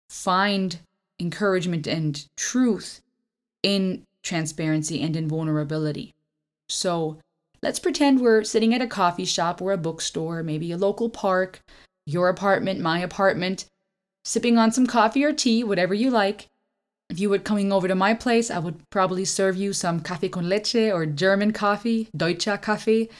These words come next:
in my cute little china teacups that my mom gave me for my wedding. And we could sit down and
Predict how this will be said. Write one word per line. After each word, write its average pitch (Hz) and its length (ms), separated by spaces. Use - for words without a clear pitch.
in 180 100
my 170 160
cute - 300
little 175 380
china 208 400
teacups 226 500
that - 140
my 165 100
mom 160 240
gave 180 240
me 185 120
for 175 120
my 165 140
wedding. 175 380
And 175 120
we 175 80
could 170 180
sit 190 180
down 190 380
and 151 240